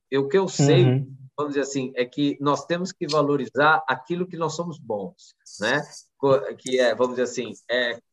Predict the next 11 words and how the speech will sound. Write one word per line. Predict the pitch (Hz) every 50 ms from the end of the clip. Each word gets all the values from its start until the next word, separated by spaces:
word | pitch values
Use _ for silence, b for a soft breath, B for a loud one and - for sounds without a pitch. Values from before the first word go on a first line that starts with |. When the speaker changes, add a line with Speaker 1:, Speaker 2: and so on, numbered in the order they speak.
| _ _ _ -
Speaker 1:
na | 117 123
experiência | 120 - - 143 139 135 139 143 139 139 135
do | 117 120 117
cliente, | - 113 107 110 117 135 147 151 156 151 147 - 156 b b b b b b b _ -
é, | 147 156 156 151 -
são | - - 165 160 160 156 151
nos | 151 143 131 143
nossos, | 143 147 147 143 143 - 131 120 - - - -
nas | 127 123 120
nossas | 127 139 131 131 - 127 -
refeições, | - 123 120 - 113 104 95 - - 151 151 160 156 160 165 165 160 151 - -